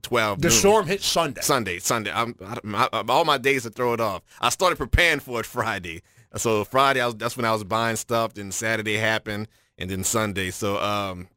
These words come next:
Speaker 1: when it hit, when the power went out with the windows open, the wind and the draft, it actually felt good during the storm. It was the aftermath. Like, after the storm left,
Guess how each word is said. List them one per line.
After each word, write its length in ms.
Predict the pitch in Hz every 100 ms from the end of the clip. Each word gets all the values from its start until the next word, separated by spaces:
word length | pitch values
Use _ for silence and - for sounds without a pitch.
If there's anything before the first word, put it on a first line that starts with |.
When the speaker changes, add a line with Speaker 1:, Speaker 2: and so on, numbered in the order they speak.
| _ _ _ _ _ _
Speaker 1:
when 200 | 104 131
it 120 | 120
hit, 340 | 107 214 233 - _ _
when 120 | 110
the 80 | 110
power 340 | - 175 214
went 200 | 165 131
out 180 | 123 123
with 100 | 113
the 100 | 110
windows 480 | 95 127 175 180 147
open, 460 | 160 180 170 175 - _
the 160 | 101 107
wind 260 | 110 160
and 100 | 160
the 60 | 120
draft, 400 | 92 117 202 196
it 80 | 120
actually 340 | 156 220 139
felt 460 | 117 - 185 175 95
good 340 | 175 156 98
during 340 | 92 127 165 135
the 60 |
storm. 420 | - 110 104 98 - _ -
It 60 | 117
was 140 | 113
the 180 | 92 -
aftermath. 580 | 123 139 117 107 104 101
Like, 240 | 98 92
after 220 | 123 151
the 80 | 131
storm 480 | - 143 131 120 110 - _
left, 600 | 90 92 143 117 - -